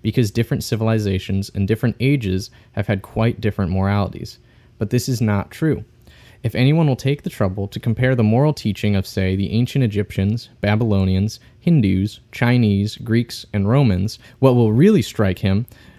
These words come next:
will be how very likely they are to each other and to our own. I need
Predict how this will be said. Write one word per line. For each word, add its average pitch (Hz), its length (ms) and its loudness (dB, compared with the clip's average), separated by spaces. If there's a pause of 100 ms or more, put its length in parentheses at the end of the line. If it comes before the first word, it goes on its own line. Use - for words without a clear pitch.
will 120 120 2
be 110 180 2
how 113 180 0
very 120 380 2
likely 107 460 0
they 92 180 0
are 92 320 -2
to 117 100 -2
each 110 220 0
other 104 400 0 (180)
and 110 120 2
to 113 220 0
our 107 180 0
own. 107 360 0 (1200)
I 135 100 4
need 147 200 6